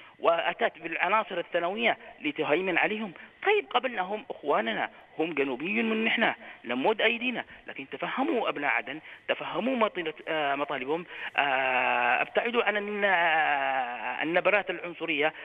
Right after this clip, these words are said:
ابتعدوا عن نبرات التهديد. شاهدوا اليوم العسكر الذين خرجوا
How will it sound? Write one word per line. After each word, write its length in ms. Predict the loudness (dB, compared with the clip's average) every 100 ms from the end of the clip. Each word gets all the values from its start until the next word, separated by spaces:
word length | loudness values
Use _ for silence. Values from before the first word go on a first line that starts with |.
| -4
ابتعدوا 420 | -2 0 0 0
عن 180 | 0 0
نبرات 300 | 2 2 2
التهديد. 480 | -2 -4 -6 -6 -10 -14 0 4
شاهدوا 340 | 4 4 0
اليوم 240 | 0 0 -2 -12 -6
العسكر 420 | -2 0 -2 4 2
الذين 440 | 2 -4 -2 -2
خرجوا 380 | -2 -2 0